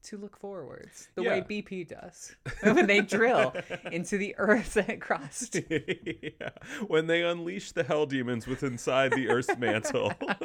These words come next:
Speaker 2: <laughs> and then promptly enslave them. I think I'm just rewriting Doom.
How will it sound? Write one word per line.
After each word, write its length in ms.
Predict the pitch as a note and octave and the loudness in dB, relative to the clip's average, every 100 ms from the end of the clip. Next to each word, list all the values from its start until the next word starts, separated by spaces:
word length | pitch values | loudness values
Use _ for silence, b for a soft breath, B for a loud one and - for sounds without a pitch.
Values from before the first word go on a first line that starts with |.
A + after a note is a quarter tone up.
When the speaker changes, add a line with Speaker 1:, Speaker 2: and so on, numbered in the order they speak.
| - | -6
Speaker 2:
<laughs> 400 | - A3 A3+ F4 | -6 -4 -4 0
and 160 | D3 C#3+ | 0 2
then 140 | D3 | 2
promptly 560 | - D3+ C3 - C3+ C3+ | 0 -4 -4 0 0 2
enslave 560 | F4+ - A2+ A2+ G#2 | 0 0 2 2 2
them. 220 | G2+ F#2+ D2 | 0 -2 0
I 100 | A2 | -2
think 220 | D#3 C3+ | -2 -2
I'm 140 | B2+ | -4
just 200 | A2+ - - | -4 -6 -6
rewriting 520 | F#2+ F2 D#2+ C#2+ G2 | -6 -4 -6 -8 -12
Doom. 360 | - - G2 | -12 -12 -12